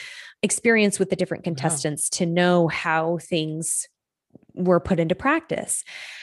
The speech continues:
Speaker 1: And she said she really started, after the first season, she really started having the feelings of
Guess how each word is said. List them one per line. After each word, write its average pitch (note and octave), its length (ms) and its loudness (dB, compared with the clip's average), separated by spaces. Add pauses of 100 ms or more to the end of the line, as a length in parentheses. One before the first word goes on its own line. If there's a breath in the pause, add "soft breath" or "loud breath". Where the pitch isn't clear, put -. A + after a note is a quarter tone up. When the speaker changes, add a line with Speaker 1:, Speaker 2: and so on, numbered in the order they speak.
(240 loud breath)
Speaker 1:
And A#3+ 200 4
she A#3+ 260 0
said F#3+ 840 2 (380)
she - 360 -2
really A#3+ 720 0 (640)
started, F#3+ 920 0
after G#3 380 0
the B3+ 120 -4
first - 500 -6
season, C#3+ 500 -2
she - 240 -6
really G#3 360 0
started F#3 440 2
having E3+ 360 -4
the D#3 80 -2
feelings D#3 600 -4
of D3+ 200 -6